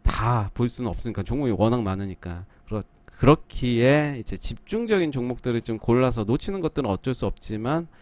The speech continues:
요런 종목들은 하락이 멈추고 이제 올라갈 때를 좀 봐야 된다라는 의미고요. 아이에스씨 좋습니다. 이제 이렇게 싼 고점을 만들고 어떤 모습을 만드는지도 좀 봐야 될 것 같고요.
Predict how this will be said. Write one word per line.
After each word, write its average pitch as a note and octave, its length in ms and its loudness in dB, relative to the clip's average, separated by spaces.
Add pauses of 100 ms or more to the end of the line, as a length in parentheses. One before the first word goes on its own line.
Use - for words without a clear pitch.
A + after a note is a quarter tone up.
(280)
요런 C3+ 340 2
종목들은 B2+ 880 0 (200)
하락이 G3+ 380 2
멈추고 B2+ 640 0
이제 E3 160 -6
올라갈 C#3 460 6
때를 G#2 220 0
좀 F#2+ 180 -6
봐야 G#2+ 240 2
된다라는 G#2 680 -2
의미고요. A#2 480 -2 (420)
아이에스씨 A2 760 -4
좋습니다. G#2+ 540 0
이제 G#2 300 -6 (1300)
이렇게 C#3 360 4
싼 A3 220 0
고점을 G3+ 400 4
만들고 E3+ 1200 4 (400)
어떤 G3 320 2
모습을 D3 420 -2
만드는지도 C3 720 0
좀 C#3 180 -8
봐야 G2+ 260 -2
될 C#3 120 0
것 D3 160 -2
같고요. B2+ 520 -2